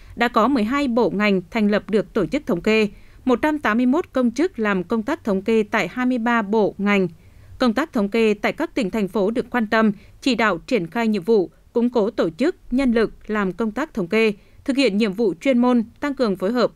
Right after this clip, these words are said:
phân công thực hiện. Phát biểu chỉ đạo tại hội nghị, Thủ tướng Chính phủ Phạm Minh Chính đề nghị thời gian tới, cả hệ thống chính trị phải tập trung nâng cao nhận thức về công tác thống kê,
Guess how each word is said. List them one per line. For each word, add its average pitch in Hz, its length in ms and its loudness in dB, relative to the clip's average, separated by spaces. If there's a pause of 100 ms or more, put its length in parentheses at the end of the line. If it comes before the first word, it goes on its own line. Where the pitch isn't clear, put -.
(100)
phân 214 160 -4
công 202 200 -4
thực 180 120 -6
hiện. 208 220 0 (720)
Phát 330 160 0
biểu 277 160 4
chỉ 226 140 -4
đạo 208 200 -2
tại 208 160 -4
hội 214 140 -2
nghị, 208 320 0
Thủ 233 120 -4
tướng 202 240 -2
Chính 196 180 -2
phủ 190 200 0
Phạm 208 280 -2
Minh 233 120 2
Chính 214 300 0
đề 240 140 2
nghị 202 200 2
thời 196 220 -2
gian 233 160 -2
tới, 214 360 0
cả 214 100 0
hệ 208 160 0
thống 190 220 -4
chính 190 200 -2
trị 233 220 0
phải 208 220 -2
tập 190 280 -4
trung 262 220 2
nâng 247 140 0
cao 233 200 0
nhận 208 220 0
thức 320 220 2 (360)
về 220 180 2
công 262 220 0
tác 285 240 -6
thống 185 160 -2
kê, 226 260 2